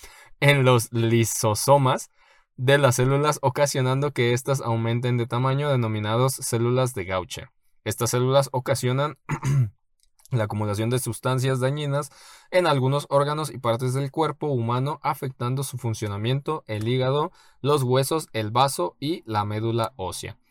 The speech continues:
Esta enfermedad poco frecuente fue descubierta por Philip Charles Ernest, Ernest Gaucher.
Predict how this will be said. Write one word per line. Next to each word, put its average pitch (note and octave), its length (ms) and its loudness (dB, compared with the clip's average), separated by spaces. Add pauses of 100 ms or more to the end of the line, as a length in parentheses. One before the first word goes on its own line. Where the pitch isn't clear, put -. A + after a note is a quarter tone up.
(640)
Esta B2+ 300 2
enfermedad C#3 540 2
poco B2 260 -4
frecuente D3+ 520 -2
fue B2+ 180 0
descubierta B2+ 520 -2
por A#2 260 -4
Philip E3+ 340 -2
Charles C3+ 400 -2
Ernest, C3+ 540 -4 (220)
Ernest A#2+ 500 -2 (160)
Gaucher. A2+ 580 0